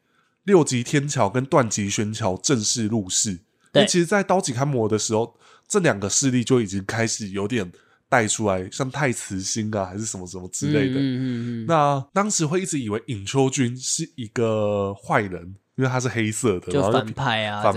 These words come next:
Speaker 1: 派啊，
Speaker 2: 这样子。
Speaker 1: 然后所以当时剧情来到了，就是猜测六级天桥、断级玄桥谁是真正的坏人。
Speaker 2: 哎，
Speaker 1: 所以中间有一度出现了一个蒙面人，
Speaker 2: 对。
Speaker 1: 大家就想说招募尊绝对是伪君子。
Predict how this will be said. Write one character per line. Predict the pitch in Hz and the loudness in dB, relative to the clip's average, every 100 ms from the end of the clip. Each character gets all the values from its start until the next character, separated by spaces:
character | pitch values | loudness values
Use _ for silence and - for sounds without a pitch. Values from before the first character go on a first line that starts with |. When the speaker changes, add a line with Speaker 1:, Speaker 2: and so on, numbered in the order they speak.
| 110 | 0
Speaker 1:
派 | 123 | 0
啊， | 110 | 2
Speaker 2:
这 | |
样 | 95 95 | 2 2
子。 | 98 | 2
Speaker 1:
然 | |
后 | 131 | 2
所 | 160 175 | 0 -2
以 | |
当 | 160 170 185 | -2 -2 -4
时 | - 131 135 - - _ _ | -4 -2 -4 -8 -20 _ _
剧 | - 208 | 0 0
情 | 165 131 104 | 2 -2 0
来 | 107 117 | 0 2
到 | 165 127 | 2 2
了， | 95 | 0
就 | 135 | -2
是 | 135 | -4
猜 | - 127 | -2 -2
测 | - 147 98 - | -2 -2 -4 -4
六 | 165 185 | 2 4
级 | 127 120 | 4 -2
天 | - 135 | -2 -2
桥、 | 127 107 92 113 _ _ | -2 -2 -4 -10 _ _
断 | 185 127 | 0 0
级 | 110 104 | -2 -4
玄 | 113 101 | -2 -4
桥 | 113 95 90 _ - _ | -2 -4 -4 _ -20 _
谁 | - 113 | 2 4
是 | 107 139 | 4 2
真 | 131 113 | 2 2
正 | 120 104 | 2 0
的 | |
坏 | 87 107 92 | -2 -4 -4
人。 | 92 104 123 _ | -4 -10 -14 _
Speaker 2:
哎， | - 120 113 | -4 -2 2
Speaker 1:
所 | 151 | 6
以 | 156 | 6
中 | 185 180 | 6 4
间 | 196 | 4
有 | 165 113 | 2 2
一 | 123 _ _ | 0 _ _
度 | 226 131 95 _ _ _ - | 2 2 -2 _ _ _ -6
出 | - 185 | -2 0
现 | 190 185 | 2 2
了 | 120 | 0
一 | |
个 | 120 | 0
蒙 | 117 101 | 0 0
面 | 127 135 | 0 -2
人， | 92 85 | -4 -10
Speaker 2:
对。 | |
Speaker 1:
大 | 101 | -8
家 | 120 120 | -6 -6
就 | |
想 | 120 98 | -8 -6
说 | 110 117 - _ - | -6 -6 -10 _ -2
招 | 147 | 0
募 | 156 151 | 0 -2
尊 | 127 131 131 151 _ _ | 0 0 0 -8 _ _
绝 | - 110 | -6 0
对 | 131 123 | 2 2
是 | 139 | 2
伪 | 123 98 87 | 2 2 -2
君 | 104 98 | -4 -6
子。 | 107 98 | -8 -12